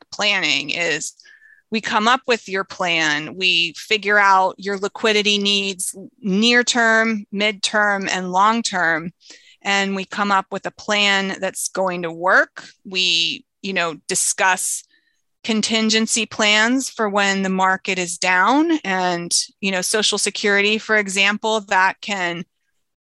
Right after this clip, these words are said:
that can be a source for people to tap if the market is down. Just for example, if you had a, if I had a client that really wanted to wait until age seventy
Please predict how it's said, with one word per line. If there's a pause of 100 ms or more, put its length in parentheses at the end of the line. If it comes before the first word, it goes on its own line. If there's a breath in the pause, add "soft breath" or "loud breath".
that
can
be
a
source
for
people
to
tap
if
the
market
is
down.
Just
for
example, (760 soft breath)
if
you
had
a, (680 soft breath)
if
I
had
a
client
that
really
wanted
to
wait
until
age
seventy